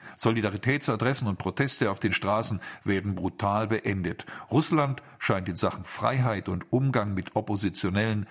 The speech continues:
auf dem geraden Rückweg zu alten Sowjetzeiten zu sein. Eine gefährliche Entwicklung,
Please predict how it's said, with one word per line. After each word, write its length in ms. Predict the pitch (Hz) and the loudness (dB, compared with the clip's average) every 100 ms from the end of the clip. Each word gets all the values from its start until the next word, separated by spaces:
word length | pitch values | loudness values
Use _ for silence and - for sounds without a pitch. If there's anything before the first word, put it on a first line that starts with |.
| - - | -12 -4
auf 180 | 104 - | -4 -2
dem 180 | 98 95 | -2 0
geraden 440 | 87 92 107 98 | 0 2 0 -2
Rückweg 520 | 104 127 - 98 95 | 0 0 2 0 0
zu 220 | - - | -2 0
alten 320 | - 92 - 120 | 0 -4 -4 -4
Sowjetzeiten 840 | - 101 92 82 - 87 85 90 | 0 0 0 -2 -2 -2 -2 -8
zu 140 | - 87 | -4 -2
sein. 360 | 95 85 80 - _ _ _ | -2 -4 -8 -16 _ _ _
Eine 360 | - 95 90 85 - - - | -4 0 0 -2 -8 -20 -6
gefährliche 540 | 120 - 151 101 - 95 | -4 2 2 2 0 -2
Entwicklung, 480 | 92 98 95 82 | 2 0 0 -4